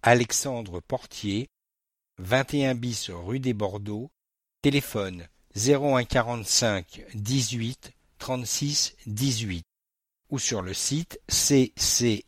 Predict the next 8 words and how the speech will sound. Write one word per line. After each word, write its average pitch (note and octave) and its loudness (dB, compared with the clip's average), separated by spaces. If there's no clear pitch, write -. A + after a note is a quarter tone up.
A A2 2
S B2 2
arobase A2 2
charenton A#2+ -6
point B2 -6
F - -2
R. - -6
Amopa, C#3+ 4